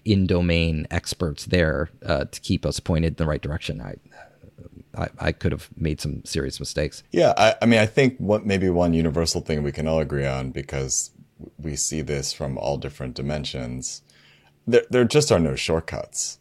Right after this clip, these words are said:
Speaker 2: So if you're not coming from the domain,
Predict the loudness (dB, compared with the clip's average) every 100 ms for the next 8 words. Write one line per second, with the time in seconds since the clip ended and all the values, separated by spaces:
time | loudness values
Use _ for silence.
0 | -10 -2 0 0 0 0 2 0 -2 -4
1 | -2 -2 -2 -4 -2 -2 -2 -4 -6 -8
2 | -10